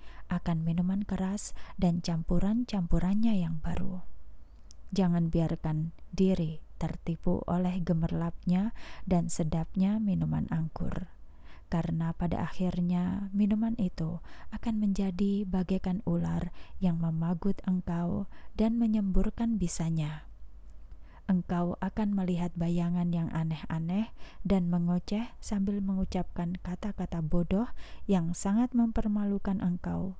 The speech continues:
pada waktu engkau sadar kembali. Engkau akan terhuyung-huyung seperti pelaut yang berpegang pada tiang layar yang bergoyang-goyang. Kemudian engkau akan berkata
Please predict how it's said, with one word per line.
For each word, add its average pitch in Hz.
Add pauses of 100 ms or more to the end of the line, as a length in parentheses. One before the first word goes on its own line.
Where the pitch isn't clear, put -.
pada 127
waktu 107
engkau 160
sadar 180
kembali. 160 (680)
Engkau 165
akan 170
terhuyung-huyung 180
seperti -
pelaut 165 (400)
yang 170
berpegang 170
pada 170
tiang 165
layar 185
yang 170
bergoyang-goyang. 170 (720)
Kemudian 165 (240)
engkau 196
akan 233
berkata 208